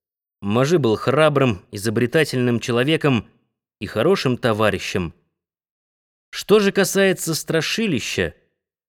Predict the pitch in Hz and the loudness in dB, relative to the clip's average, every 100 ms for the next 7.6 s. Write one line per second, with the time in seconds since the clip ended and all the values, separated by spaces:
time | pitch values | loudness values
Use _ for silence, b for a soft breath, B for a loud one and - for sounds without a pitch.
0 | _ - 135 135 156 196 233 - 214 202 | _ 0 0 2 2 4 2 0 -2 0
1 | 196 202 202 - 120 113 104 113 - 147 | 2 4 2 2 0 0 0 -4 0 2
2 | 160 147 147 147 143 139 139 175 165 151 | 2 0 0 2 0 0 0 2 2 0
3 | 156 147 147 135 151 143 143 131 147 147 | 2 0 0 0 0 0 -2 0 0 0
4 | 143 139 131 156 117 101 - - 90 80 | -2 -2 0 0 0 -2 -4 -6 -8 -10
5 | _ _ _ _ _ _ _ _ _ 101 | _ _ _ _ _ _ _ _ _ -6
6 | 113 143 139 - - 135 135 - 123 160 | 0 4 2 0 -2 0 0 0 0 2
7 | 156 - - 90 80 | 0 -4 -4 -4 -6